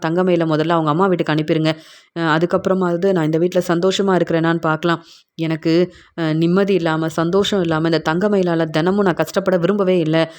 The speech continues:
இது என்னுடைய முடிவு. எனக்காக இந்த முடிவை நீங்க எல்லாரும் ஏத்துக்கணும்" அப்படின்னு சரவணன் சொல்லிடுறாரு. உடனே தங்கமயிலும், "அத்தை,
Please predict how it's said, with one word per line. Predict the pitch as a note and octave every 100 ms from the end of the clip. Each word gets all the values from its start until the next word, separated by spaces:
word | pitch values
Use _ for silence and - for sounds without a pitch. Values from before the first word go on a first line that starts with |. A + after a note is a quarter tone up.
| - -
இது | F3 E3+
என்னுடைய | D#3+ F3 G#3+ G#3+
முடிவு. | E3+ E3 E3+ D#3
எனக்காக | D#3+ F3+ F#3 F#3+ G3
இந்த | G#3 F3+
முடிவை | E3 F#3 F3+
நீங்க | E3
எல்லாரும் | D#3 F3+ F3+
ஏத்துக்கணும்" | F3+ E3 F3 F3 E3+ E3 - _ _ E3
அப்படின்னு | D3+ D#3 D3+ D3+
சரவணன் | D#3+ E3+ E3+ E3+ E3
சொல்லிடுறாரு. | D#3 D3+ D3+ E3 - _ _ _ -
உடனே | G3+ B3+ G#3
தங்கமயிலும், | A3 F3+ F#3+ A3+ G#3 F#3 G3
"அத்தை, | D#3+ F3+ A3